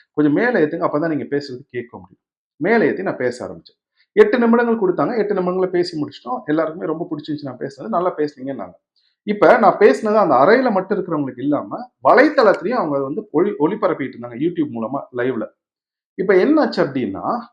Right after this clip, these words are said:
நான் வந்து உட்கார்றேன். ஆஹ், உட்கார்ந்து நான் பேசி முடிச்சோன்னே எல்லாரும் நல்லா பேசுனீங்கன்னு சொல்லிட்டு ஒருத்தர் என்ன அழைச்சாரு, என் நண்பர் அழைச்சு சொன்னாரு, "அர்ஜுன், நீங்க பேச ஆரம்பிக்கிறப்ப உங்களோட,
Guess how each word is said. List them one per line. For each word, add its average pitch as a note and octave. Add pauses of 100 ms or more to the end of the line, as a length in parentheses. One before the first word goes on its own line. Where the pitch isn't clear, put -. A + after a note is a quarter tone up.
நான் F#3+
வந்து A3+
உட்கார்றேன். - (560)
ஆஹ், G3
உட்கார்ந்து G3
நான் D#3
பேசி G3+
முடிச்சோன்னே E3+
எல்லாரும் F3+
நல்லா F3
பேசுனீங்கன்னு E3
சொல்லிட்டு D3+
ஒருத்தர் A3
என்ன D#3+
அழைச்சாரு, D3+
என் A#2
நண்பர் A#2+ (640)
அழைச்சு C#4+
சொன்னாரு, F#3 (160)
"அர்ஜுன், D#3+
நீங்க F3+
பேச D4
ஆரம்பிக்கிறப்ப G#3+ (480)
உங்களோட, A3+